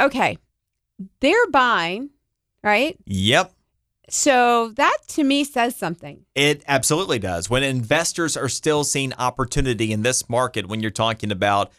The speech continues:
Speaker 2: people of that size. And here's the other thing it, it suggests too. When you're talking about, uh, you know, a, a hedge fund that has twenty billion invested in real estate, they're not looking to buy one home.
Speaker 1: No, they're, they're not. And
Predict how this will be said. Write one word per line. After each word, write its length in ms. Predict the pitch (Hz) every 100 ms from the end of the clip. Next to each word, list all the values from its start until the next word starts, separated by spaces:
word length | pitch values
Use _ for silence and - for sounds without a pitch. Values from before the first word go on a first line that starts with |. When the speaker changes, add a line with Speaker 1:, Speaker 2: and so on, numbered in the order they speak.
| _
Speaker 2:
people 260 | - 156 110
of 80 | 101
that 180 | 107 104
size. 300 | 165 123 104
And 100 | 113
here's 160 | 165
the 100 | 143
other 160 | 160 135
thing 260 | 110 104 101
it, 120 | 92
it 180 | 113 104
suggests 420 | 107 117 107 -
too. 220 | 143 92 _ _ _
When 100 | 135
you're 100 | 156
talking 300 | 185 185 165
about, 340 | 131 120 117 -
uh, 160 | 117
you 160 | 110 113
know, 120 | 113
a, 160 | 110 107
a 120 | 110
hedge 280 | 101 151 -
fund 200 | 113 110
that 80 | 107
has 180 | 110 -
twenty 400 | - 160 143 113
billion 520 | 98 127 131 120 107
invested 380 | 101 120 117 110
in 40 |
real 160 | 117 127
estate, 340 | - 165 170 _ _ _ _ 139
they're 180 | 185
not 200 | 262 247
looking 180 | 208 196
to 60 | 151
buy 180 | 151 143
one 160 | 120
home. 260 | 113 87 - _ _ -
Speaker 1:
No, 360 | 226 196 180 180 _ _ _ _ _ _ _ _ -
they're, 260 | 233 -
they're 160 | 220 254
not. 380 | 220 160 117 - -
And 380 | 247 240 240